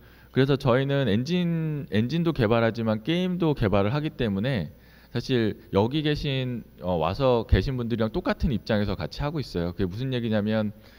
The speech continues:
저희가 만약에 그냥 어떤 엔진, 어떤 그냥 소프트웨어만 만들어서 제공해 드린다면 실제 그 소프트웨어를 사용하면서 일어나는 어떤 문제점이 있는지 실제 이걸로 개발을 해서 게임을 서비스할 때는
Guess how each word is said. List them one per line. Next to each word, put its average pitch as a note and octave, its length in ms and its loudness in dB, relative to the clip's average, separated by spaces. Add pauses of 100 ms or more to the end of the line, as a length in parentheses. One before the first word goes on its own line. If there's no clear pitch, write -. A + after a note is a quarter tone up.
(280)
저희가 B2+ 300 4
만약에 A#2 400 2
그냥 G#2 340 0
어떤 F#2+ 320 -2
엔진, C#3 520 -2 (180)
어떤 F#2 400 -4 (480)
그냥 F#2+ 180 0
소프트웨어만 C#3+ 560 2
만들어서 G2 380 2
제공해 G#2 380 2
드린다면 F#2+ 600 0 (200)
실제 E3 300 -2
그 C3+ 140 -2
소프트웨어를 C#3 960 2 (280)
사용하면서 D3 720 2
일어나는 G#2 680 2
어떤 B2 320 0
문제점이 G2+ 1000 0
있는지 D#2+ 380 -2
실제 D#3 340 -2
이걸로 G2 340 2
개발을 G#2+ 480 4
해서 C#3 360 2 (420)
게임을 C#3+ 300 0
서비스할 D3 480 2
때는 C#3 400 0